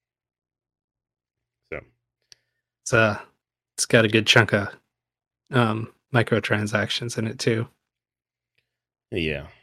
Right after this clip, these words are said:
Speaker 2: But, I mean, it comes with the style of the game.
Speaker 1: For sure.
Speaker 2: Destiny's the same, but they actually have a foundation and, you know, steady content.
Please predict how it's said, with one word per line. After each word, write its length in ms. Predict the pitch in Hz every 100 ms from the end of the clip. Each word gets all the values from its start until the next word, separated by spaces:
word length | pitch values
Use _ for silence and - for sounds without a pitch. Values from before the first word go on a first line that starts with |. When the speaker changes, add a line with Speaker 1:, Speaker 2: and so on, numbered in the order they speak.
| -
Speaker 2:
But, 200 | 120 107 - _ _ 123
I 60 |
mean, 300 | 113 104 98 -
it 160 | 117 107
comes 280 | - 107 98
with 120 | 101
the 80 | -
style 340 | - 101 101 101
of 80 |
the 60 | -
game. 340 | - 104 104 - _ _ _ _
Speaker 1:
For 60 |
sure. 120 | 143 -
Speaker 2:
Destiny's 380 | 110 - 98 95
the 100 | - 101
same, 240 | 101 92 - _ -
but 200 | 95 - _ _ _ _ _ _ _ _ _ _ _ _ _ _ _ _
they 160 | 107 107
actually 300 | 101 - 101
have 200 | 107 101
a 100 | 95 - _ _ _ _ _ _ _ _ _ _ _
foundation 640 | - 101 98 98 98 104 98
and, 160 | 101 104 _ _ _ _ _ _ _ _
you 100 | 123
know, 140 | 95 - _ _ _ _ _ -
steady 340 | - 110 98
content. 580 | - 104 104 104 104